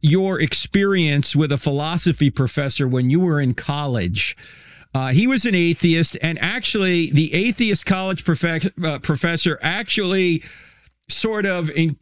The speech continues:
encouraged you in an indirect way to get answers. What, what happened with this guy?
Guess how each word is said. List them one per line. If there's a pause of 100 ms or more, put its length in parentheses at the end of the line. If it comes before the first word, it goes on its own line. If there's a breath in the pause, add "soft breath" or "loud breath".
encouraged
you
in
an
indirect
way
to
get
answers.
What, (120 loud breath)
what
happened
with
this
guy?